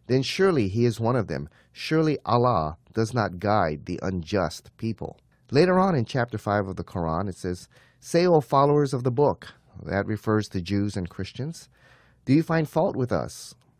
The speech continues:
except that we believe in Allah and what has been revealed to us and what was revealed before, and that most of you are transgressors.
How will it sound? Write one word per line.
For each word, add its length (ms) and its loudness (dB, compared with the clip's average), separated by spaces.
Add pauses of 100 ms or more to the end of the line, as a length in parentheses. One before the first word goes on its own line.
(280)
except 360 0
that 140 4
we 200 2
believe 320 2
in 140 0
Allah 340 0
and 140 -2
what 160 0
has 200 -2
been 180 -2
revealed 500 -2
to 180 -2
us 260 -4 (380)
and 200 2
what 160 4
was 240 2
revealed 340 0
before, 500 2
and 200 -4
that 140 2
most 380 0
of 120 -4
you 140 -2
are 120 -2
transgressors. 1400 -6